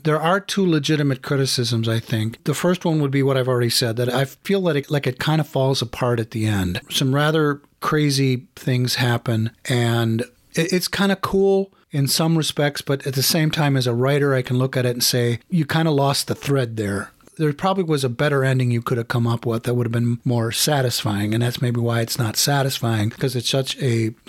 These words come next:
weird and disjointed ending. But there's a lot of critics that love it exactly for that quality. The other thing is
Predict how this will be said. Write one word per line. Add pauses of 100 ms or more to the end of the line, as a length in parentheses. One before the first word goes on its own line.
weird
and (400)
disjointed
ending.
But
there's
a
lot
of
critics
that
love
it
exactly
for
that
quality. (260)
The
other
thing
is